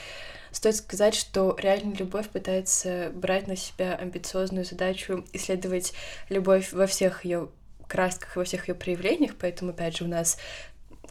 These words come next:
казалось бы, будто бы разные истории, и не все они хорошо заканчиваются. И фильм пытается показать нам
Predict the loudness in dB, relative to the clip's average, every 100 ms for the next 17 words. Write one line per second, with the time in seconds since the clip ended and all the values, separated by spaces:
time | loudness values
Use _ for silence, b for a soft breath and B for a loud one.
0 | -18 -16 -6 2 2 2 -2 -2 -2 -4
1 | -12 -16 -18 -20 -20 -16 -12 -6 0 4
2 | 4 4 0 0 2 6 8 8 6 6
3 | 2 2 -2 -2 -2 -2 -4 -6 -6 -6
4 | -4 2 2 2 2 2 2 2 0 0
5 | -2 -2 -2 0 0 -2 -4 -2 -2 -2
6 | -4